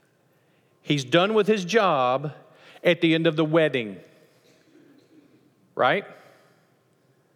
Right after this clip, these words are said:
This is kind of a classy way of saying, "The best man's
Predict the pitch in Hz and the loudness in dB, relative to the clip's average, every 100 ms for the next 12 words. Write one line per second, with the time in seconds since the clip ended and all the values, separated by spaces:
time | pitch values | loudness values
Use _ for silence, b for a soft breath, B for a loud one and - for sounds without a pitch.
0 | _ _ _ _ 139 156 156 214 202 180 | _ _ _ _ -6 -2 0 2 2 2
1 | 208 196 196 208 160 165 156 - 185 160 | 0 0 0 0 2 2 0 0 0 2
2 | 135 127 - 135 165 190 - 185 185 202 | -2 -4 -4 0 0 0 0 0 0 -2
3 | 214 - | -4 -10